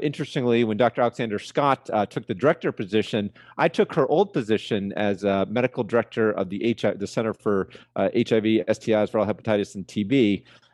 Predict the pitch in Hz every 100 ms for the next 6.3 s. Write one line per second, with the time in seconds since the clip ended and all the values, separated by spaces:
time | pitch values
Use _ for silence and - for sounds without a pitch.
0 | _ 110 104 101 98 104 95 113 98 98
1 | - - 104 120 127 - 123 107 104 -
2 | 123 107 98 - 123 120 104 120 107 101
3 | 101 113 - - 107 104 95 - - -
4 | _ - 101 101 104 113 190 208 143 113
5 | 110 107 110 117 107 101 - 117 95 104
6 | 101 90 85